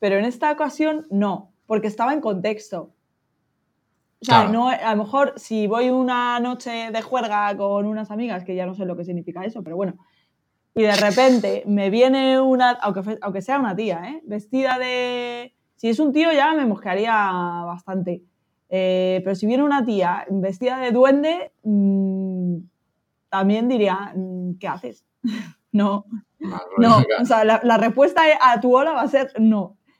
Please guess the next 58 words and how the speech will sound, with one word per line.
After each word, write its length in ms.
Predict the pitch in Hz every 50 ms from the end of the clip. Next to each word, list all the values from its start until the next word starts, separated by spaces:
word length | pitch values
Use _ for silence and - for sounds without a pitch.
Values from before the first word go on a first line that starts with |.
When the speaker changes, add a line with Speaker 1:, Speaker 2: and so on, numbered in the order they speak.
| _ _ _ _ _ _ _
Speaker 1:
En 100 | - 226
cambio, 380 | 202 269 285 285 277 254 220 - -
en 140 | 240 226
el 200 | 226 226 214 202
cole 520 | 196 269 285 311 311 294 302 320 339 370 - _ _ _ _ _ _ _ _ _ _ _ _ _ _ - _ _ _ _
ya 280 | - 208 180 226 226 208
es 220 | - - 240 220
distinto, 680 | 190 254 247 226 - - 220 220 190 190 175 156 147 175
¿sabes? 300 | - 208 196 175 - 185
A 60 | 180
la 100 | 180 180
salida, 320 | 180 202 196 202 214 208
justo 340 | 208 - 247 254 240 - 277
a 40 | 254
la 120 | 247 247 233
salida 300 | 233 226 233 247 240 233
del 140 | 233 233
cole 140 | 233 262 247
Speaker 2:
Claro, 140 | 247 113 -
Speaker 1:
yo 80 | 262 277
Speaker 2:
sí, 60 | -
sí, 160 | 135 - 135 123
ya 80 | 117
es 80 | 117 120
otro 180 | 143 135 135 -
Speaker 1:
lo 60 | 113
veía 200 | - - - - -
Speaker 2:
contexto, 240 | - 277 269 277 269
Speaker 1:
distinto 340 | 269 277 277 285 311 302 294
y, 200 | - - 220 202
Speaker 2:
claro. 100 | 190 190 190
Speaker 1:
y 120 | - 202 202
no 120 | 196 220
me 140 | 220 220 208
dio 180 | 185 202 202 196
ningún 280 | 190 190 185 185 185 175
rechazo, 500 | 180 175 175 180 - 185 185 180 - 165
o 60 | 175
sea, 120 | 180 180
al 80 | 175 165
revés, 340 | 175 185 190 208 202 190 185
la 140 | 185 180 185
chica 200 | - 233 233 233
me 120 | 233 240
pareció 280 | 214 226 214 220 - -
Speaker 2:
Claro, 180 | 240 160 143 131
y 40 |
que 60 | 123 127
igual 200 | - 135 139 143
ya 80 | 147 156
Speaker 1:
simpática, 140 | - - 165
Speaker 2:
estás 60 | 151
en 60 | 156
un 60 | 165
Speaker 1:
sí. 60 | 151 - -
Speaker 2:
sitio 140 | 160 160 156
más 140 | 156 156
familiar 480 | - 165 156 151 156 156 165 170 165 165